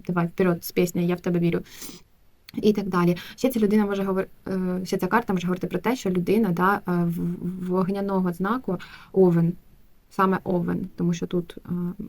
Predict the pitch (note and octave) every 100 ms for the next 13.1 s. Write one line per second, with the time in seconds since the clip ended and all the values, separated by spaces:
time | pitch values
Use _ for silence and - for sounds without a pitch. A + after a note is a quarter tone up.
0 | - - - - - - - - F#3+ F3
1 | F3 F3+ E3+ E3+ F3+ G3+ A3 F3 - F#3
2 | F3+ F3 F3 F3 F#3+ F#3 F3+ - F#3 F3
3 | F3 G#3+ B3 A3+ A3+ A3 G3 F3+ - -
4 | F#4 - F4 D#4 - - - - - G#3
5 | G3 F3+ F#3+ G#3+ G#3+ A3+ G#3+ - G3+ G3
6 | A#3+ F#3 G3+ F#3 F#3+ F#3+ F#3 G3 F#3 B3+
7 | G#3+ F3+ F#3+ F#3 - F3+ F3+ G3 F#3 F#3
8 | F3+ - B3 G3 F3+ G3 F3+ - F3+ F3
9 | G3+ G#3 F#3 E3 E3+ F#3+ G#3 F#3+ F#3 G#3
10 | - G#3 F3+ F3+ F3 - F3 E3+ F3 -
11 | F#3+ F3+ F3+ E3+ F3 F3+ G3+ F3 F3+ F#3
12 | - - G3 F#3+ - - - - - -